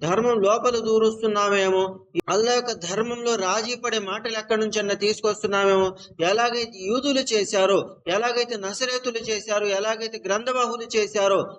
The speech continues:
అలా మనం చేయకూడదు. ఈ మాట మనకు గుర్తు చేయటం జరుగుతుంది.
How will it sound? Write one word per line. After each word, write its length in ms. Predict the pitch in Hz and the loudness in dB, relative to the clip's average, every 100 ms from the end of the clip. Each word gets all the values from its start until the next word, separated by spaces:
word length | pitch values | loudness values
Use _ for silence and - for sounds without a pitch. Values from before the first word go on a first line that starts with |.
| - | -8
అలా 260 | 151 214 262 | -2 2 2
మనం 400 | 233 208 254 262 214 | 0 -2 -4 -4 0
చేయకూడదు. 1000 | 214 233 226 220 208 202 196 123 - - | 2 2 2 4 4 4 4 2 -4 -4
ఈ 180 | 180 226 | 0 2
మాట 320 | 196 190 247 | 2 0 0
మనకు 300 | 240 220 220 | -2 0 0
గుర్తు 320 | 247 220 220 | 0 0 0
చేయటం 440 | 240 233 214 208 196 | -2 -2 -2 0 2
జరుగుతుంది. 800 | 190 180 185 185 170 170 135 | 4 4 4 2 2 2 0